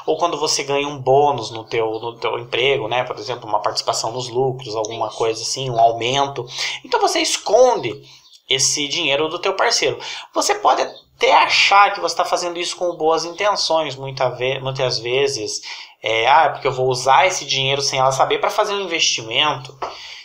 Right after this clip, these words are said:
Speaker 1: Eu vou usar esse dinheiro sem ela saber pra aplicar em bolsa de valores,
Speaker 2: Ou
Speaker 1: ou
Speaker 2: ele
Speaker 1: pra
Speaker 2: saber, né?
Speaker 1: ou é, é, exatamente, ela ou ele. É, vou usar esse dinheiro."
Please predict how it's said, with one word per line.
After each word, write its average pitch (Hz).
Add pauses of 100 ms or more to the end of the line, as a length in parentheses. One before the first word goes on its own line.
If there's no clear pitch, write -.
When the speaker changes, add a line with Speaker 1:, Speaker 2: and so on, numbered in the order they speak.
(100)
Speaker 1:
Eu 110
vou 120
usar 127
esse 143
dinheiro 127
sem 127
ela 120
saber 120
pra 160
aplicar 131
em 120
bolsa 117
de 107
valores, 131
Speaker 2:
Ou 226
Speaker 1:
ou 120
Speaker 2:
ele 226
Speaker 1:
pra -
Speaker 2:
saber, -
né? - (100)
Speaker 1:
ou 113
é, 123
é, 117
exatamente, -
ela 110
ou 101
ele. 143 (800)
É, 123
vou 139
usar 143
esse 151
dinheiro." 131